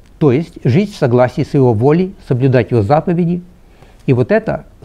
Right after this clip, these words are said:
суть завета между Богом и человеком. То есть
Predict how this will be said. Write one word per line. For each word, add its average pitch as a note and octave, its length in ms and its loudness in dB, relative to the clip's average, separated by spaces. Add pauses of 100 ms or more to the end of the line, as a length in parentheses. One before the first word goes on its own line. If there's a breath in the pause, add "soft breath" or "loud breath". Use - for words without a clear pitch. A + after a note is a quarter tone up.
(120)
суть D#3+ 200 2
завета B2+ 540 0 (260)
между A#2 300 0
Богом B2 320 -2
и G#2 40 -10
человеком. - 520 -12 (840 loud breath)
То F3+ 120 4
есть G#2+ 300 -2